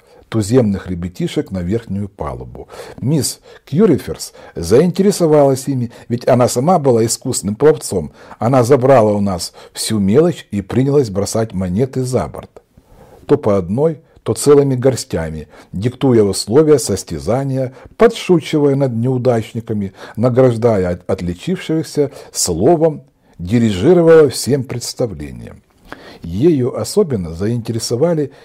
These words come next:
их прыжки её. Как вы знаете, центр тяжести у человека расположен высоко, и при прыжке ногами вниз трудно удержать тело в вертикальном положении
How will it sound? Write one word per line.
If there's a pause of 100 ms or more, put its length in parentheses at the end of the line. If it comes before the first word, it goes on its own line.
их
прыжки
её. (300)
Как
вы
знаете,
центр
тяжести
у
человека
расположен
высоко, (300)
и
при
прыжке (360)
ногами
вниз
трудно
удержать
тело (180)
в
вертикальном
положении